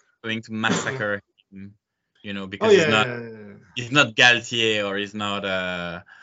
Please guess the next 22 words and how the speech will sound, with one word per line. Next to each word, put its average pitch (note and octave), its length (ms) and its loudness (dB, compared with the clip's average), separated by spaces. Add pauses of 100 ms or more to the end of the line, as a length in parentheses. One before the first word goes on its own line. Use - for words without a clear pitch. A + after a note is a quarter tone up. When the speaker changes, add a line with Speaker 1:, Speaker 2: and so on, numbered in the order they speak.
(120)
Speaker 1:
Ancelotti, A2 540 0
Speaker 2:
Antonetti. C#3+ 400 -4
Speaker 1:
or, - 80 -10 (220)
you F#2+ 60 -16 (100)
know, C#3 220 0
Speaker 2:
<laughs> A#2 40 -12
Speaker 1:
so A2+ 140 -6
they're B2 180 2
going B2 140 -12
to B2 100 -12
massacre A#2 640 -2
him, G#2+ 280 -2
and G#2 180 0
you B2+ 60 0
know C3+ 360 0
how A2+ 100 -4
he's G#2 120 -2
gonna, G2 240 -6
you F#2+ 140 -8
know, F#2+ 140 -8
like, F2 220 -10
just, - 360 -16